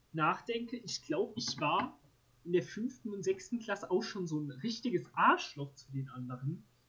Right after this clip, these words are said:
weil ich einfach in der Grundschule schlechte Erfahrungen mit Leuten gemacht hab und mich da ein bisschen abgeschottet hab. Ich war so ein kleines Arschloch.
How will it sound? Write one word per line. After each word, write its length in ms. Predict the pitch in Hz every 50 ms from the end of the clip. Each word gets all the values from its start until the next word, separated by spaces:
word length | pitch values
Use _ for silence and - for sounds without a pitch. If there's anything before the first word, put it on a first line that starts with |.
| _ _ _
weil 220 | - 160 165 180 -
ich 200 | - 190 - 185 -
einfach 280 | 202 196 196 220 214
in 140 | 240 226 208
der 120 | 185 165 139
Grundschule 540 | - - 254 311 302 - - 220 180 170 180
schlechte 340 | - - 226 294 - - 233
Erfahrungen 480 | 208 208 - - 233 254 226 190 175 160
mit 180 | 165 156 143 160
Leuten 360 | 175 196 240 254 240 - 165
gemacht 380 | 156 147 139 135 139 - -
hab 260 | 151 160 190 - - - _ _ - - -
und 140 | 262 254 254
mich 180 | 254 240 - -
da 160 | 262 233 -
ein 60 | -
bisschen 280 | 220 208 - - 165 147
abgeschottet 600 | - - - - - - 151 135 135 131 131 135
hab. 140 | 135 - -
Ich 140 | - - -
war 140 | 160 160 160
so 100 | 170 170
ein 180 | 170 160 - - - - - - -
kleines 520 | - - 196 190 269 330 370 359 320 - -
Arschloch. 600 | 208 240 262 285 - - - 139 120 123 -